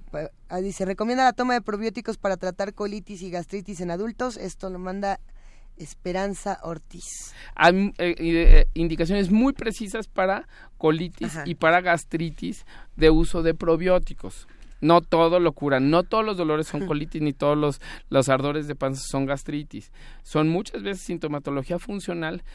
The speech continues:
Speaker 2: que no tiene nada que ver con desarrollo de disbiosis. Y sí hay colitis que se asocian muy específicamente para disbiosis. Por ejemplo, para antibióticos,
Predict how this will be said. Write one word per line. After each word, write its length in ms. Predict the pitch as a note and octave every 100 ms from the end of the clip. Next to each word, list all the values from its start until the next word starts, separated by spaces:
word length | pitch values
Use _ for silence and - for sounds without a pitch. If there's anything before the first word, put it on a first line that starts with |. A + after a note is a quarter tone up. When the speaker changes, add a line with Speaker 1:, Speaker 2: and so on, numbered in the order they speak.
| -
Speaker 2:
que 120 | - E3
no 120 | F3+
tiene 220 | G3 F#3+
nada 160 | G3 G3+
que 160 | -
ver 180 | E3+ E3+
con 240 | - D#3+
desarrollo 480 | D#3 D3 C3+ C3+ C#3+
de 160 | C#3 C3
disbiosis. 720 | C3 A#2+ C#3+ D3 - F3+ - - - -
Y 100 | C#3
sí 200 | - E3+
hay 100 | F#3
colitis 460 | G#3 F#3 E3 F3 -
que 100 | C#3+
se 100 | B2+
asocian 360 | F#3 G3 E3+
muy 120 | E3+
específicamente 800 | F#3 - D#3 - - C#3 C3+ C3
para 220 | C#3+ C#3 C#3
disbiosis. 520 | D3+ D#3+ D3+ - - - - -
Por 120 | D#3 D#3
ejemplo, 320 | E3+ E3+ E3+
para 200 | D3+ D3
antibióticos, 840 | D3 E3 F3 F3 - E3 G3 -